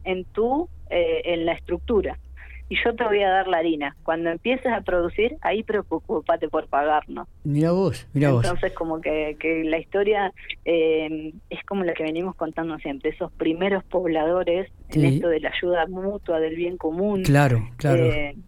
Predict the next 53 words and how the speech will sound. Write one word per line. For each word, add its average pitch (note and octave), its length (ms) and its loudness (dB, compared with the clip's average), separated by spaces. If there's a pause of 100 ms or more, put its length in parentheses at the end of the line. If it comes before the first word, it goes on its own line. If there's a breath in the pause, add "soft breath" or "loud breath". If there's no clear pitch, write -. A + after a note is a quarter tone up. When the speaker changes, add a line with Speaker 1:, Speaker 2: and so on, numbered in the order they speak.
(140)
Speaker 1:
es E3+ 240 -4
re F3 120 2
lindo F3 260 0
de D#3+ 140 2
destacar. D#3 480 -2
Speaker 2:
Es D#3 120 4
verdad, A#2+ 400 4
es - 80 0
verdad. A#2+ 300 4 (420 loud breath)
Margarita, D#3+ 680 6
un F3 160 6
gustazo, D3+ 560 4
¿eh? E3+ 120 2
Un F3+ 200 6
tema E3+ 340 6
muy, F3 200 6
pero D#3+ 180 4
muy E3+ 160 4
lindo, G#3+ 340 4
con D#3 180 2
un, D#3+ 440 4
con C#3+ 220 2
un D#3 500 4
tema E3 340 4
que C3+ 140 2
realmente C#3+ 500 4
es C#3+ 80 2
caro E3+ 240 6
a D3 60 4
nuestros C3+ 320 2
afectos G#3 480 2 (400 loud breath)
y D#3+ 140 4
que D#3+ 100 6
lo D3+ 180 6
mantenemos D3+ 580 6
como D#3+ 220 4
referente F3 560 4
y G3+ 80 4
como D#3 200 4
un F#3+ 100 8
ícono E3+ 280 4
de D3 100 4
la C#3 100 4
ciudad, B2 280 4
¿no? D#3+ 260 4
El, C#3+ 160 4
el C#3 120 4
edificio D3+ 560 2
y E3+ 40 4
lo D3 100 4
que E3 80 4
ha - 20 4
significado D#3 580 4